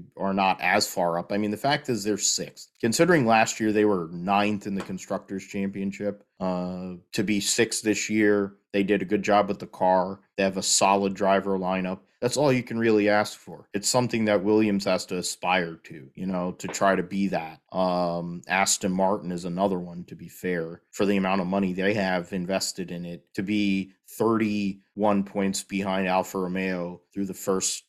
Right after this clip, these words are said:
part of the season, uh, is pretty, pretty bleak. Um, we'll change it over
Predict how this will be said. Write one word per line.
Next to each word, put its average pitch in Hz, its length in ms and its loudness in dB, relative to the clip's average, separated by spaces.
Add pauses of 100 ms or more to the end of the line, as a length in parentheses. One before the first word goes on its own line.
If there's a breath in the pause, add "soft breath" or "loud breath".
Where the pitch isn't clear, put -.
(140)
part 98 220 2
of 87 80 -6
the 87 80 -8
season, 87 640 -8 (140)
uh, 95 60 -4
is 87 200 -4
pretty, 95 360 -4 (180)
pretty 104 200 2
bleak. 90 460 -2 (100)
Um, 92 580 2 (180)
we'll 120 140 4
change 147 340 4
it 120 80 6
over 110 640 4